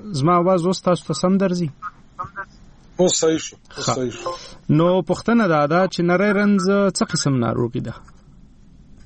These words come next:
Speaker 2: آه، ډېره مننه، آه، په الله ګران او ایمان سره کامل اوسئ.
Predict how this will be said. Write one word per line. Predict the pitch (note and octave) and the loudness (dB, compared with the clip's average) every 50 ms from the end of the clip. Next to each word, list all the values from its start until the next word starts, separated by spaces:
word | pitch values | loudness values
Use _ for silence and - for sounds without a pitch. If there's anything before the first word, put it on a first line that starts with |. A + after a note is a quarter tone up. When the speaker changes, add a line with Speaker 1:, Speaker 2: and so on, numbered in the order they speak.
| - - - - - - - - - - - - - - - - - - - - - - - - - - - - - | -20 -20 -20 -20 -20 -20 -20 -20 -20 -20 -20 -20 -20 -20 -20 -18 -18 -18 -18 -18 -18 -18 -18 -20 -20 -18 -14 -6 -2
Speaker 2:
آه، | C3+ C3+ C#3 C#3+ D3 D3 D3 D3 | 0 2 4 4 4 4 4 2
ډېره | C#3 D3 D#3 D#3+ D#3+ D#3+ | 2 2 2 4 4 2
مننه، | D#3 D3+ D3+ D3+ D3+ D#3 E3 E3 D#3+ D#3 D#3 D#3 D3 - - - - - - - - | 2 2 0 0 0 0 2 2 2 2 0 0 -4 -8 -12 -16 -16 -16 -14 -12 -12
آه، | A#2+ A#2 A#2+ A#2+ A#2 A#2 - A#2 A#2 - - | -10 -10 -10 -12 -12 -12 -10 -10 -10 -4 -2
په | A#2+ | 0
الله | A#2 A#2+ A#2+ B2 B2+ B2+ B2 B2 B2 B2 A2+ A2+ A2+ G#2 G#2 - | 2 4 4 4 4 4 2 2 0 -2 -2 -4 -4 -4 -4 -2
ګران | A#2 A#2+ B2+ B2+ A#2+ A2+ G#2+ - - - - - - - - - - - - - F2 | 0 2 2 2 2 0 -4 -8 -14 -20 -20 -20 -20 -20 -20 -20 -20 -20 -20 -16 -12
او | G2 G#2 G2+ G2+ - - - - - - - | -8 -6 -6 -6 -8 -10 -14 -18 -20 -14 -6
ایمان | F#2+ G#2+ G#2+ A2 A2+ A#2 A#2 | -2 0 2 2 4 4 2
سره | G#2 G2+ A2 G#2+ G#2 | 2 2 0 0 0
کامل | G2 - G#2+ G#2+ A#2 B2 | 0 0 2 2 2 2
اوسئ. | C3 B2 - - | 0 0 0 -2